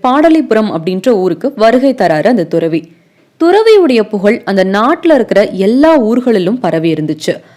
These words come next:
அவர் எங்க போனாலும் அந்த ஊர் மக்களுக்கு நல்ல உபதேசங்களையும் ஆசிகளையும் வழங்குவாரு. இறைவனை தரிசனம் செஞ்சுட்டு ஒரு மரத்தடியில அமர்ந்திருந்தாரு. அந்த துறவி ஊருக்கு வந்திருக்கிறத கேள்விப்பட்ட மக்கள் கூட்டம் கூட்டமா அவரை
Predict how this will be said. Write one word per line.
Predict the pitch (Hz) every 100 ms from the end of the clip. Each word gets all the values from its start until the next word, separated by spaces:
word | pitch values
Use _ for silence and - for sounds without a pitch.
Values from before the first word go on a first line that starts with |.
| _ _ _
அவர் | 170 165
எங்க | 165 170 226 294
போனாலும் | 302 294 285 285 240 285
அந்த | 233 233 240
ஊர் | 262 330
மக்களுக்கு | 311 240 240 233 202 202 226
நல்ல | 196 208 240 311
உபதேசங்களையும் | 254 196 202 226 220 196 165 165 180
ஆசிகளையும் | 170 226 262 294 233 165 190 196
வழங்குவாரு. | 156 151 156 160 147 - _ _ _ _
இறைவனை | 180 180 247 277 277
தரிசனம் | 208 214 254 277 262
செஞ்சுட்டு | 233 214 214 226 277
ஒரு | 196 220
மரத்தடியில | 220 254 311 320 240 170 247 175
அமர்ந்திருந்தாரு. | 165 165 160 160 156 160 - _ _ _ _
அந்த | 294 294
துறவி | - 330 392 403
ஊருக்கு | 277 294 349 330 294
வந்திருக்கிறத | 226 214 202 196 190
கேள்விப்பட்ட | 196 196 190 196 170 170
மக்கள் | 175 185 - 247 277 -
கூட்டம் | 330 359 359 359 311
கூட்டமா | 262 208 185 170 196
அவரை | 175 165